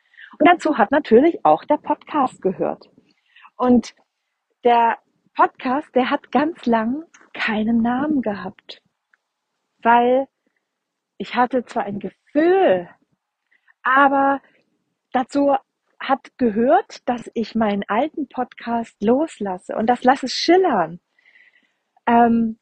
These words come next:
ein Slogan, mit dem ich jetzt schon, oder ein Spruch, mit dem ich seit drei Jahren gearbeitet hatte, den jetzt loszulassen, das hat mir tot-, ist mir total schwer gefallen. Und auch der Podcast, all diese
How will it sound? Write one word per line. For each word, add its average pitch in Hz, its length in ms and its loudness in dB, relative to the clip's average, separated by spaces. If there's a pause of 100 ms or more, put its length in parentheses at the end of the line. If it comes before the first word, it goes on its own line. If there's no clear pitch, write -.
(140)
ein 254 180 2
Slogan, 294 520 2
mit 247 160 2
dem 247 240 0
ich 269 280 -4
jetzt 277 260 -4
schon, 269 300 -2
oder 220 160 2
ein 240 120 -2
Spruch, - 800 -2 (260)
mit 233 160 0
dem 277 180 0
ich - 160 -10
seit 254 500 -2
drei 240 280 0
Jahren 277 340 0
gearbeitet 277 760 0
hatte, 196 380 -8 (500)
den 269 200 0
jetzt 262 240 -4
loszulassen, 220 1200 -2 (920)
das - 160 -8
hat 262 120 -8
mir 262 160 4
tot-, - 340 -8
ist - 140 -4
mir 254 80 4
total 254 420 0
schwer 269 400 4
gefallen. 180 600 -4
Und 233 160 -2
auch 262 240 4
der 277 160 -2
Podcast, 240 640 -6
all 240 160 2
diese 262 280 -4